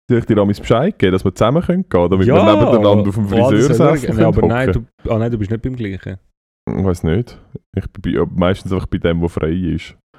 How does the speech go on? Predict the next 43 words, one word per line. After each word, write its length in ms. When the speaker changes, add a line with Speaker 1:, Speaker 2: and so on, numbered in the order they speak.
Speaker 2:
Nein, 260
ich 100
bin 140
bei 60
ihm 100
beim 120
gleichen. 380
Speaker 1:
Bist 120
du 20
immer 120
beim 100
gleichen? 440
Speaker 2:
Ja. 220
Speaker 1:
Also 200
gut. 200
Speaker 2:
Aber 120
es 60
ist 60
immer, 100
wenn 60
ich 80
so 120
viel 140
Trinkgeld 680
gebe, 220
will 260
immer 220
er 260
mich. 240
Speaker 1:
Oh. 1080
Speaker 2:
Ja. 120
Und 200
Speaker 1:
Sehr 120
Speaker 2:
nein, 140
Speaker 1:
gut. 80
Speaker 2:
weil 60
ich 60
einfach 180
seine 220
Briefe 320
muss 160
lesen. 280
Ja. 260